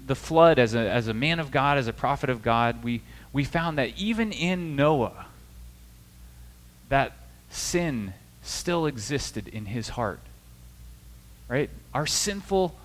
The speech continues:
hearts were not cleansed by the flood. We needed a greater redemption. We needed a greater cleansing than just the cleansing of the earth. We needed the cleansing of our hearts.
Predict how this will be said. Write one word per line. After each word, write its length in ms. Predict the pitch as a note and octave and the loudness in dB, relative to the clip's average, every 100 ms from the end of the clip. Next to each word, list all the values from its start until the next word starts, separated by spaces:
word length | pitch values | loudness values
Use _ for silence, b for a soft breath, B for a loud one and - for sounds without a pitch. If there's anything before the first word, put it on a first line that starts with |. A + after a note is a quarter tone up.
| B | B
hearts 440 | - F#3+ E3+ - C3+ | 4 6 6 2 -2
were 160 | B2+ | 0
not 420 | C#3 F3+ F3+ - | 4 4 2 -2
cleansed 640 | - - F3+ F#3 C#3+ A2 A2+ | -8 0 4 4 2 -2 2
by 180 | C3+ D3+ | 2 2
the 120 | - | 0
flood. 360 | - F3 D#3 | 4 4 4
We 160 | B2+ F#3 | 2 0
needed 360 | F#3 F#3+ F#3+ F3 | 0 4 4 4
a 80 | D3+ | 0
greater 500 | A#2 C3+ F3+ G3+ F#3 | 0 2 4 6 4
redemption. 760 | E3+ D#3+ D3 C#3 - G#2+ E2 - - - - | 2 2 4 2 -2 -4 -6 -14 -20 -20 -8
We 120 | D3 | -4
needed 300 | E3 F3+ F3+ | 0 4 6
a 160 | D#3+ D3 | 4 0
greater 600 | B2+ B2+ D#3 E3 E3+ D#3 B B B - | -4 0 2 4 2 -2 B B B -6
cleansing 640 | - D#3 E3 B2+ A#2 G2+ | 0 2 0 -2 -4 -2
than 160 | A2 G#2+ | -2 0
just 240 | B2+ - | -2 -2
the 60 | B2+ | -4
cleansing 360 | C#3 C3 C3 | -2 -2 -2
of 100 | B2 | -4
the 100 | A#2+ | -2
earth. 240 | A#2 A#2 C3 | -2 -2 -4
We 100 | D#3+ | -6
needed 320 | F3 D#3+ D3+ | -4 -2 -2
the 60 | |
cleansing 480 | B2+ - C#3+ C#3+ C#3+ | -2 -2 -2 -2 -4
of 80 | B2+ | 0
our 100 | A#2 | 0
hearts. 580 | A2+ C#3+ D#3+ - - | 0 0 0 -6 -10